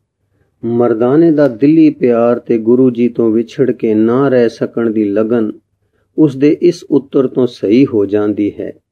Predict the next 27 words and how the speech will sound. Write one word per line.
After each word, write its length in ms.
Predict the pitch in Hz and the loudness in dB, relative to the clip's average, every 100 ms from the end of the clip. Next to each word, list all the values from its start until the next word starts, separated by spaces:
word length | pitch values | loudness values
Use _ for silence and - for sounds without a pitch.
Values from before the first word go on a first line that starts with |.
| _ _ _ _ _ - | _ _ _ _ _ -8
ਜੋ 200 | 117 143 | 0 0
ਉਸ 320 | 185 151 - | 2 0 2
ਨੇ 140 | 143 | 0
ਉਸ 320 | 147 165 143 135 | 2 0 -2 0
ਵੇਲੇ 280 | 131 120 | 0 2
ਦਿੱਤਾ 580 | 113 117 120 - 135 127 - _ - | 0 -2 -4 -2 -2 -4 -10 _ -2
ਤੇ 120 | 127 | -2
ਜੋ 200 | 110 120 | 0 -2
ਕਵੀ 400 | 120 139 143 151 | 0 -2 2 0
ਸੰਤੋਖ 600 | 147 127 113 135 143 151 | 0 -2 0 2 2 0
ਸਿੰਘ 300 | - 127 117 | 0 0 2
ਜੀ 160 | 113 | 2
ਨੇ 300 | 110 104 101 - - | 2 2 0 -4 -4
ਇਉਂ 260 | 127 127 | 0 0
ਦਰਸਾਇਆ 640 | 113 107 98 - 95 95 92 - | 0 -2 -4 -8 -8 -6 -10 -12
ਹੈ। 120 | - _ _ _ _ _ _ _ _ _ | -20 _ _ _ _ _ _ _ _ _
"ਪ੍ਰਭ 260 | - 123 117 | -2 0 0
ਜੀ, 520 | 113 127 143 139 117 - _ _ _ _ _ _ - | 0 2 4 2 -2 -12 _ _ _ _ _ _ -4
ਤ੍ਰਿਸ਼ਨਾ 560 | 165 165 - 165 151 | 0 0 0 0 2
ਮਨ 320 | 135 131 143 | 2 4 2
ਤੇ 260 | 139 - 131 | 2 0 0
ਮੂਕੀ, 840 | 117 123 135 131 131 123 120 - _ _ _ _ _ _ _ _ - | 2 2 0 -2 -2 -2 -2 -8 _ _ _ _ _ _ _ _ -4
ਆਨ 400 | 131 143 160 147 | 0 2 4 2
ਜਾਨ 380 | 123 131 139 143 | 2 0 2 0
ਕੀ 280 | 139 131 139 123 | 2 0 0 0
ਆਸਾ 460 | 123 135 151 131 | -2 -2 -2 -2
ਚੂਕੀ, 760 | 120 - 131 131 127 123 123 | 0 -2 -2 -2 -4 -2 -4